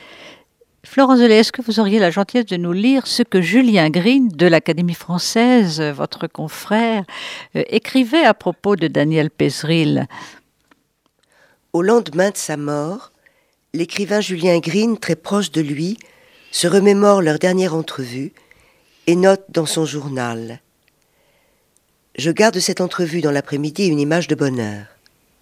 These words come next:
Speaker 2: Il parlait de l'avenir d'une manière rayonnante. Or, l'avenir à notre âge, pour beaucoup, c'est une porte sombre. Il avait le don de rassurer, sans faiblesse et sensiblerie,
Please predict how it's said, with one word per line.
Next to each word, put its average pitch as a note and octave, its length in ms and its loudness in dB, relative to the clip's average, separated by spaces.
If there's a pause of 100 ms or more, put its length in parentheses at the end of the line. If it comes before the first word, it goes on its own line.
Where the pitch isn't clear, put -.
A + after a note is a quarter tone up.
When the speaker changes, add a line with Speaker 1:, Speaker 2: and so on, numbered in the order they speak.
(600)
Speaker 2:
Il C#3 140 -8
parlait G3 280 2
de D#3+ 60 -6
l'avenir F3 440 0
d'une D3+ 160 -6
manière E3 280 0
rayonnante. C3 800 -8 (920)
Or, B2 180 0
l'avenir D#3+ 360 2
à C#3+ 40 2
notre C3+ 300 -2
âge, G3 300 0 (120)
pour A#2 120 -12
beaucoup, G3 480 -4 (380)
c'est - 220 -6
une B2+ 120 -2
porte - 300 -6
sombre. B2+ 560 -2 (1040)
Il D3 160 0
avait F3 160 4
le F#3 100 0
don G3+ 160 0
de E3 80 -6
rassurer, C#3+ 600 -8 (440)
sans G3+ 200 -4
faiblesse D3+ 480 -2
et - 40 -12
sensiblerie, C3 760 -8